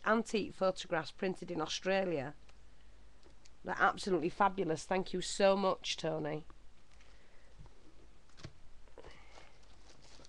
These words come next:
And then she sent me some card.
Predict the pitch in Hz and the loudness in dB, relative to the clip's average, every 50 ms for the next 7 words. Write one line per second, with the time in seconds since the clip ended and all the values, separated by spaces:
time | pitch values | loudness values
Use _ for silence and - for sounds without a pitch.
0 | - - - - - - - - - - - - - - - - - - - - | -12 -12 -12 -12 -12 -12 -10 -10 -10 -10 -12 -12 -12 -12 -12 -12 -12 -12 -6 -2
1 | 160 170 180 180 175 160 - - - - 208 170 - 180 - - 180 175 - - | 2 6 6 6 6 6 2 -2 2 4 6 6 6 4 2 2 2 2 2 4
2 | - 202 190 190 190 202 220 247 226 - | 6 10 12 12 12 12 10 8 6 2